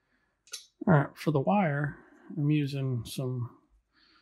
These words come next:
twelve gauge stranded wire. No matter what I wanna put on it, I'll be able to run it. I'm gonna strip off about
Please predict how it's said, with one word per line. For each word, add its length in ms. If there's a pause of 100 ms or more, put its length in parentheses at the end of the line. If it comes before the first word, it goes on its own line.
(240)
twelve 280
gauge 580 (220)
stranded 480
wire. 520 (1000)
No 100
matter 200
what 180
I 80
wanna 220
put 220
on 240
it, 40
I'll 80
be 100
able 180
to 60
run 280
it. 200 (1600)
I'm 140
gonna 140
strip 380
off 340 (460)
about 540